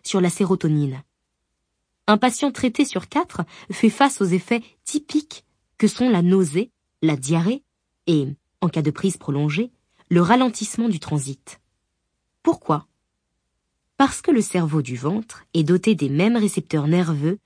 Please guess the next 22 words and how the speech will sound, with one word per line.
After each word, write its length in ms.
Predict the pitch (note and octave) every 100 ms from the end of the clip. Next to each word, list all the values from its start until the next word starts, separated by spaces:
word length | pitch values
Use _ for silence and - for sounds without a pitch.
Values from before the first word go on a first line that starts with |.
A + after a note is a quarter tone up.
| _ -
que 80 |
le 100 | D3
cerveau 400 | D3 F3 D3 D#3
de 80 | E3
la 140 | C#3 C#3
tête. 500 | - B2+ _ - - _ _ _ _ _ _ _
Les 240 | F3 F3+ F#3+
antidépresseurs, 840 | F#3+ E3 D3+ - D3+ - C4+ B3+
du 140 | D#3 D#3
coup, 300 | - C#4 - _ _ _ _ -
agissent 500 | F#3+ F#3+ C4+ - - F3
forcément 600 | - D4 - - B3+ G#3
sur 260 | - F3+ F3+
l'un 240 | A3 D#4 - -
et 80 | C4+
sur 220 | - F#3+
l'autre. 400 | F3 D#3+ - _ _ _ _ _ _ _ _ _ _ _ _ _ _ _ _ _
Un 120 | - G3
chercheur 420 | B3+ A#3 D#4 C4+
américain, 560 | F#3 D#3 D3 - G3 B3 _ _ _
Michael 460 | F3 F3+ F#3 F3+ D#3
Gerson, 520 | D#3 D3 - G3 F#3+